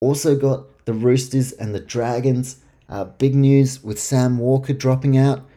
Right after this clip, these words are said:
Joey Manu shifting into the halves, and two massive games that hold a lot of relevance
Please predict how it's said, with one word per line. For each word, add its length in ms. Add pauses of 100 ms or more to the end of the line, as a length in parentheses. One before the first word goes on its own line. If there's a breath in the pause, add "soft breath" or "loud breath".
(120 soft breath)
Joey 240
Manu 480
shifting 500
into 280
the 80
halves, 580 (460 soft breath)
and 380
two 260
massive 480
games 480 (440 soft breath)
that 380
hold 260
a 60
lot 320
of 180
relevance 720